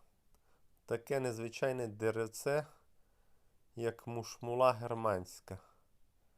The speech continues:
А саме урожай дві тисячі двадцять другого року. Як бачимо, листочки вже осипались, та й частина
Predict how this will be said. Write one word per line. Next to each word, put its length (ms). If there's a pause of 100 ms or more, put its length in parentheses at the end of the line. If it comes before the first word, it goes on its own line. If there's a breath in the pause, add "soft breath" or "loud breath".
(1500)
А 160
саме 640 (160)
урожай 920 (200 soft breath)
дві 160
тисячі 540
двадцять 540
другого 480
року. 500 (2750)
Як 240
бачимо, 600
листочки 680
вже 160
осипались, 1000
та 100
й 60
частина 680